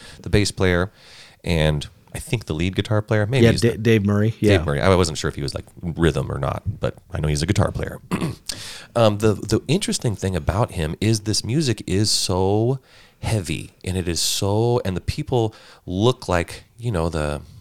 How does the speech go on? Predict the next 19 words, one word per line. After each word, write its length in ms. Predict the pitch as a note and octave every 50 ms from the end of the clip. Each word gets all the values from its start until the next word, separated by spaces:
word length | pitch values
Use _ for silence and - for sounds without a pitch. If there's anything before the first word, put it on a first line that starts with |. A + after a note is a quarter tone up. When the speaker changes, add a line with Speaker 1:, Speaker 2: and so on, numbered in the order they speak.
| - - -
Speaker 1:
everything 400 | - D3 F3+ - - D#3 C3 A2
looks 380 | G#2+ A#2 G#2+ - - - -
tough. 480 | - - F#2+ G#2+ B2+ A#2+ - - - -
Everything 420 | F#2+ A#2 C#3+ D3+ - E3+ D#3 C#3
looks 220 | B2+ C3 - - -
like 240 | B2 G#2+ - -
you're 80 | - -
about 240 | F#2 - G2+ - -
to 80 | - -
fight. 460 | - - - - - D#2+ E2+ - -
Like, 200 | F#2 E2+ F2+ -
this 200 | D3 C3 - -
is 180 | A2+ F#2+ F2 F2+
a 40 | F#2+
warrior 760 | F2+ F#2 G2+ A#2+ C#3 D3+ D3+ C#3+ C3 B2 A#2 G#2+ G#2+ G2+ G2+
music, 500 | G2+ G#2 G#2 G2+ F#2 E2+ D#2 E2 D2+ A#2
Speaker 2:
Yeah. 200 | A2+ A2+ A2 G2+
Speaker 1:
you 80 | F#2+
know? 320 | G2 G2+ A2+ C3+ E3 F3